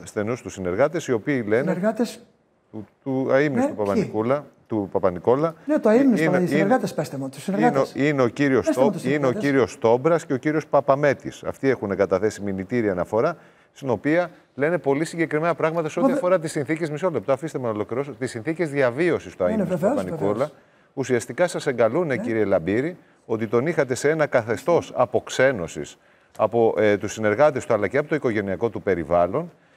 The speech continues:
Speaker 1: και ότι, ε, ο απότερος σκοπός σας, στόχος σας, ήταν να υφαρπάξετε την περιουσία του. Ότι ο Παπα-Νικόλας δεν
Speaker 2: Εγώ;
Speaker 1: δε-, ναι, αυτό.
Speaker 2: Χαίρομαι.
Speaker 1: Γι' αυτό εγκαλείστε.
Speaker 2: Χαίρομαι.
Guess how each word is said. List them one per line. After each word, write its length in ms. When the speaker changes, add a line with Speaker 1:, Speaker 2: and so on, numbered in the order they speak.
Speaker 1:
και 120
ότι, 420
ε, 60
ο 200
απότερος 680
σκοπός 640
σας, 320
στόχος 440
σας, 260
ήταν 440
να 80
υφαρπάξετε 720
την 140
περιουσία 640
του. 140
Ότι 200
ο 40
Παπα-Νικόλας 760
δεν 300
Speaker 2:
Εγώ; 500
Speaker 1:
δε-, 200
ναι, 140
αυτό. 260
Speaker 2:
Χαίρομαι. 420
Speaker 1:
Γι' 100
αυτό 200
εγκαλείστε. 320
Speaker 2:
Χαίρομαι. 60